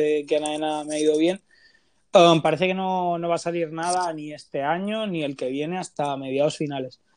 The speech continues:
Entonces, pues no lo sé, de momento este verano a, a disfrutar, descansar, no, no sé con qué hacer con tanto tiempo libre hasta que vuelva a opositar, porque ahora ya soy más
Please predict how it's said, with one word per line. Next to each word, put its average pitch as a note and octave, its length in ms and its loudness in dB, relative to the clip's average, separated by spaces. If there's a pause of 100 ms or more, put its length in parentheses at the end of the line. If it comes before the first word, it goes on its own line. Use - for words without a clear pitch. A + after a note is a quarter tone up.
(460)
Entonces, D#3+ 1400 6 (140)
pues C3 500 -8
no D#3 140 4
lo F3 100 10
sé, E3 300 8
de D3 100 2
momento D3+ 540 2
este F3 240 4
verano F3 500 2
a, D#3+ 540 -2
a D3 40 -2
disfrutar, D#3+ 720 2
descansar, E3 800 -2
no, D#3 220 -10 (120)
no D#3+ 200 -2
sé F#3 180 0
con F3+ 220 0 (100)
qué F#3 160 6
hacer F3+ 220 4
con F3 160 0
tanto F3 240 2
tiempo E3+ 260 4
libre F3+ 180 6
hasta E3+ 200 2
que F3 80 4
vuelva F3 240 6
a - 20 6
opositar, D#3+ 480 2
porque D#3 220 -2
ahora D#3 160 0
ya E3 140 0
soy F3 240 -6
más F3 360 -4